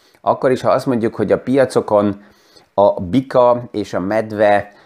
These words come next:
az, ö, egymás mellett arányokban mindig, ö, mind a kettő jelen van, és mind a kettővel kell számoljunk. Azt is látjuk, hogy minél hosszabb időre visszamegyünk, annál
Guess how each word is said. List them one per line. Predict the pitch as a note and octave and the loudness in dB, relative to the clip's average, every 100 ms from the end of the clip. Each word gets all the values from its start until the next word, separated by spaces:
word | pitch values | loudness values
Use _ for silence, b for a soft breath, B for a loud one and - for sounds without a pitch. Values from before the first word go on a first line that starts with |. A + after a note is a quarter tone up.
| b - | b -2
az, | G2+ F2+ - | -2 -2 -2
ö, | F#2+ F#2 F2 | 0 0 0
egymás | A2 A#2+ G#2+ G#2 - | 0 2 0 -2 -2
mellett | G#2+ G#2 G2 - | 0 2 0 0
arányokban | G#2+ G#2 G2+ G2+ F2+ F#2+ | -2 0 -2 -2 -2 -2
mindig, | A2 A2+ G2+ F#2+ - - _ - | -2 -2 -2 -4 -6 -16 _ 0
ö, | F2 | 2
mind | F#2 A2+ | 2 2
a | G#2+ | 0
kettő | G#2 - G#2 | -2 0 0
jelen | G2 A2 A#2 A2 F2+ | 4 4 4 2 2
van, | D#2+ D2+ G2 - b b b | -2 -2 -6 -10 b b b
és | - | -6
mind | A2 G#2+ | -2 -2
a | |
kettővel | - G#2+ G#2+ F2+ F2 | 0 0 2 2 2
kell | F2 | -2
számoljunk. | - F#2 G2+ G#2 G#2+ A#2 A2+ _ b b b b b b _ _ _ _ _ _ - D#2+ | -2 -2 0 2 2 2 -2 _ b b b b b b _ _ _ _ _ _ -8 -2
Azt | - A#2 - | 0 0 0
is | C3 | -2
látjuk, | A#2+ A#2+ B2 - C3 | 2 0 0 -4 -6
hogy | B2 | -6
minél | C3+ C3+ | -4 -2
hosszabb | A#2+ C3 C3 | -2 -2 -6
időre | B2+ A#2+ A#2 A2 | -2 2 4 2
visszamegyünk, | B2+ - C3+ G#2 G2+ G#2+ A2+ | 0 -2 0 2 2 0 0
annál | A2+ A#2 A2 G#2+ G#2 | -2 0 0 0 -4